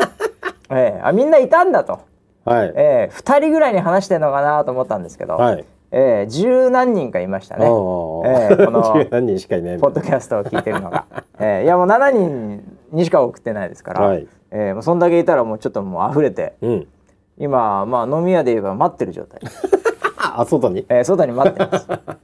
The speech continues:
Speaker 2: <laughs> えー、そういう状態はもう大人気、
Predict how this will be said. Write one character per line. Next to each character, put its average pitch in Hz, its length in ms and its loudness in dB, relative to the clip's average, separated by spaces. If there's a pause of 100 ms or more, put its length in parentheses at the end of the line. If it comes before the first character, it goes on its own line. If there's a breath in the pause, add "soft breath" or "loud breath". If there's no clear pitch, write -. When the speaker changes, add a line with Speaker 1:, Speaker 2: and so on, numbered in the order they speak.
Speaker 2:
<laughs> - 460 -16
え 90 260 -4
ー、 - 20 -12
そ 156 140 0
う 160 60 2
い - 20 2
う 151 60 0
状 143 180 2
態 123 240 4
は 110 60 -2
も 104 100 -6
う 113 80 -6
大 208 240 4
人 190 300 4
気、 151 360 0